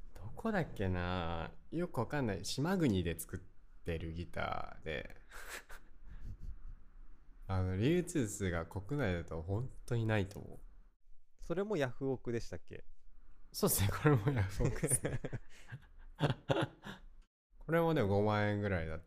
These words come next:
Speaker 1: たんで。まあ、バグってんな、
Speaker 2: あー、
Speaker 1: やっぱ。
Speaker 2: 俺もっと安いと思ってました、逆にそれ。<laughs>
Speaker 1: あ、本当に？あのね、ジョージ・ベンソンモデルのフルアコと迷っ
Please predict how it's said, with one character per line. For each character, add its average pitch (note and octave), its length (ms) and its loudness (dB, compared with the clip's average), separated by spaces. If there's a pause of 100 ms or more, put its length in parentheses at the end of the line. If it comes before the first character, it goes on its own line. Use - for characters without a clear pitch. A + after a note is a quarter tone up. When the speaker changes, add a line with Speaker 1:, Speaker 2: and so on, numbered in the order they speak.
Speaker 1:
た D#2 100 -4
ん - 140 -6
で。 - 300 -6 (760)
ま G#2 80 0
あ、 - 20 2
バ G2 120 4
グ G2 40 6
っ - 20 4
て B2 60 4
ん A#2 40 8
な、 A#2 380 10
Speaker 2:
あ A#2 160 6
ー、 - 20 4
Speaker 1:
や A2 120 2
っ E3 180 -4
ぱ。 E3+ 140 -2
Speaker 2:
俺 D3 140 6
も D#3+ 160 6
っ E3+ 60 2 (100)
と C#3 80 8
安 A#2+ 260 8
い D#3 60 2
と - 80 0
思 G#2 100 4
っ - 20 -10
て - 100 -4
ま F2 60 0
し - 40 -4
た、 F2+ 100 -4
逆 F2 220 -2
に F2+ 80 -4
そ - 140 -4
れ。 F2+ 180 0 (420)
<laughs> - 400 -4
Speaker 1:
あ、 G2+ 80 0
本 D#3 320 4
当 F3 100 4
に？ F3+ 300 2 (1160)
あ G#2 140 0
の G2+ 120 4
ね、 G2 100 2
ジ G2+ 80 2
ョ F#3+ 100 4
ー - 20 4
ジ・ F#3+ 120 2
ベ G3+ 140 4
ン F#3+ 100 4
ソ G3 180 0
ン F#3+ 140 2
モ F#3 140 2
デ C3+ 140 4
ル E2+ 520 0
の E2+ 120 -2
フ F#2+ 160 -6
ル F#2+ 180 4
ア F#2 80 2
コ F#2 380 -2
と F#2+ 100 -6
迷 F#2+ 240 2
っ A#2 60 -2